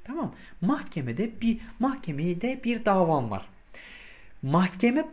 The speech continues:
başkanının kendinin fark etmesiyle veya da tarafların itirazı yoluyla, "Ey mahkeme, beni yargılıyorsun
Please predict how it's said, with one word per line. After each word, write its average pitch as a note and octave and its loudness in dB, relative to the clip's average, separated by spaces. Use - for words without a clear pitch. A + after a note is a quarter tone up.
başkanının G#3 4
kendinin F#3+ 4
fark F#3+ 2
etmesiyle A#2 2
veya E3 8
da G2 0
tarafların A3 6
itirazı G#3+ 2
yoluyla, C#3+ 6
"Ey C4+ 12
mahkeme, B2+ 6
beni F3+ 6
yargılıyorsun F3+ 6